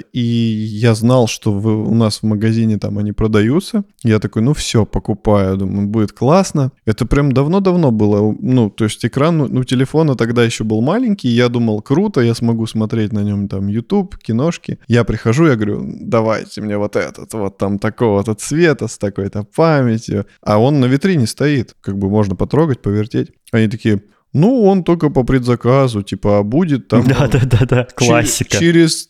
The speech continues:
Speaker 1: два месяца». Я говорю, «В смысле? Apple сказала мне, что он уже продаётся, и у вас он на витрине есть». Они такие, «Ну, типа, это выставочный образец и всё такое».
Speaker 2: Вот это прям, э, вот это меня больше всего всегда раздражает, что девайсы, э,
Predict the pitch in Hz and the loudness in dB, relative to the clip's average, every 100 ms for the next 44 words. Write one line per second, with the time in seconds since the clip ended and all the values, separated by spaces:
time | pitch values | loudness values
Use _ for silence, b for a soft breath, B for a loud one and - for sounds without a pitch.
0 | _ 156 147 160 196 190 160 156 139 - | _ -10 -2 2 2 4 2 2 0 -2
1 | 143 120 131 131 143 147 - 175 214 202 | -4 0 2 2 0 0 -2 2 2 2
2 | 143 117 104 - 117 - 104 123 117 151 | 0 0 0 -2 -8 -8 -12 -12 -2 -2
3 | 165 135 123 - 127 135 143 131 127 127 | 2 0 0 -2 0 2 2 2 0 -2
4 | - 131 127 127 123 120 123 127 135 156 | -2 0 2 2 2 2 0 2 2 2
5 | 156 - 113 120 117 117 113 113 113 120 | 0 0 2 2 2 2 4 4 4 2
6 | 139 131 113 110 - 117 - 120 131 208 | 2 2 2 0 0 0 0 0 4 2
7 | - 160 139 139 240 123 117 120 151 143 | 2 0 2 2 2 2 0 0 0 2
8 | 123 123 120 120 120 135 202 190 123 - | 2 2 2 2 2 2 2 0 -2 -6
9 | 120 135 170 104 - 127 139 131 127 120 | -4 0 2 2 0 0 0 2 2 2
10 | - 101 98 104 107 123 127 120 120 110 | 0 -6 -2 0 0 0 2 4 4 0
11 | 87 107 139 156 - 131 - 117 120 - | 0 2 4 2 0 -2 0 2 2 0
12 | 87 90 92 85 87 82 117 151 92 - | -4 -2 -2 -2 -4 0 2 2 0 -6
13 | - 90 87 87 87 101 90 92 104 123 | -2 0 2 2 0 -2 -2 0 2 0
14 | 120 - 90 87 82 | 0 -2 0 0 0